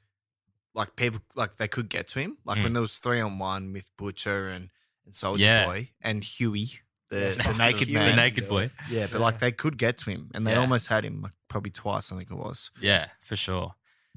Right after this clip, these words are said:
Speaker 2: Um, quick question. What do we think of A-Train this season and the Blue Hawk?
Speaker 1: I felt bad for A-Train.
Speaker 3: <sighs> I
Speaker 1: I don't know about
Speaker 3: didn't, man.
Speaker 1: you guys.
Speaker 3: I
Speaker 2: Yeah,
Speaker 3: didn't.
Speaker 2: I don't know. I, I kind of, like, saw myself, like, starting to back his change.
Speaker 1: Yeah, but then they, but then they also went back.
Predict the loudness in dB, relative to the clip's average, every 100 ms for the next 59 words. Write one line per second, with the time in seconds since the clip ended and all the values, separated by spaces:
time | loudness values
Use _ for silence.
0 | 2 4 6 4 0 -2 -6 _ _ -16
1 | -4 -2 0 2 2 2 0 0 -4 0
2 | 2 2 -2 0 0 0 -2 -2 0 0
3 | 0 -4 -4 -6 -8 -10 -8 -4 -2 -2
4 | -2 -2 0 0 0 -2 _ 2 4 4
5 | 2 4 6 6 4 0 0 -2 -4 -6
6 | -4 -4 -4 -4 -4 -2 0 2 2 2
7 | 0 -2 -2 -4 -6 -8 -12 -8 -6 -4
8 | -2 0 2 4 6 6 4 0 -2 2
9 | 4 6 4 2 2 2 2 6 6 6
10 | 4 4 4 2 2 2 2 2 0 2
11 | 4 4 2 -18 0 2 2 2 4 6
12 | 4 0 -6 -4 -2 -2 -2 0 2 4
13 | 4 2 -2 -2 0 2 0 -2 -2 -4
14 | -2 -2 -2